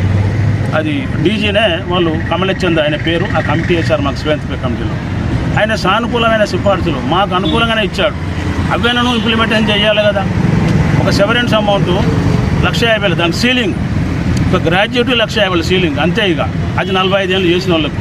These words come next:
సర్వీస్ చేసిన వాళ్ళు. ఒకవేళ చనిపోతే ఏం లేదు, ఆయనకు వచ్చేది ఏం లేదు, బెనిఫిట్ ఏం లేదు. అయితే మేము అడిగేది ఏంటంటే మాకు గ్రాడ్యుయేట్ ఐదు లక్షలు ఇవ్వండి, సెవరెన్స్ అమౌంట్ ఐదు లక్షలు.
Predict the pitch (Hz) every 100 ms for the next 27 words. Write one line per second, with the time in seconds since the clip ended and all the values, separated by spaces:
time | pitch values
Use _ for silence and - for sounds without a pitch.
0 | 147 147 151 143 127 127 117 - - -
1 | - - 151 180 190 196 190 180 170 185
2 | 165 160 160 147 139 131 131 - 156 139
3 | 139 113 139 147 143 143 135 120 113 -
4 | - - - - - - - 175 170 226
5 | 226 220 214 196 170 151 180 - - -
6 | - - - 170 151 151 175 202 226 202
7 | 226 185 175 - 165 - - - - -
8 | - - 185 190 220 220 208 196 190 -
9 | 208 156 143 - -